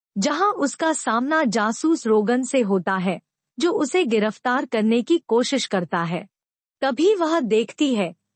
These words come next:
कि उसका पड़ोसी जारेड स्थिति को देख रहा है, इसलिए वह दिखावा करती है। वह रोगन एक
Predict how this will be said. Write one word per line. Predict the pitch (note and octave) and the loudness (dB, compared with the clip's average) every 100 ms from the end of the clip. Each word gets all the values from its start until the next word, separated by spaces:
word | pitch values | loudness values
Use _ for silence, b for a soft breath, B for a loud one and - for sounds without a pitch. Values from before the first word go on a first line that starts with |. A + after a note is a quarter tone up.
| _ | _
कि | E4 | -2
उसका | E4 C4 - D4+ | 0 0 -2 -4
पड़ोसी | D4 G#3+ G#3 B3 - C4+ | -2 0 2 2 2 0
जारेड | F#3 G#3+ A#3 C#4+ C4+ | 0 0 0 0 -2
स्थिति | - A#3 A#3+ D4+ | -4 -2 0 -2
को | - B3+ | 2 0
देख | G#3 G#3 B3 - | 2 0 0 -2
रहा | G#3 F3+ F#3 | -4 -2 -2
है, | F3 G3 B3+ _ _ - | -2 -4 -6 _ _ -4
इसलिए | F4 - F4+ F#4+ | -4 0 2 2
वह | D#4+ C4+ | 2 0
दिखावा | D4 G3+ - A3 A3+ A#3+ | 0 0 -2 -2 0 -2
करती | - E3+ F#3+ F3 | -2 -4 -4 -4
है। | E3+ - _ _ _ _ _ _ - | -4 -8 _ _ _ _ _ _ -4
वह | D#4+ E4+ | 0 0
रोगन | D#4 C4+ C#4+ G4 G4+ | 2 0 2 0 0
एक | B3 D4+ | 0 -2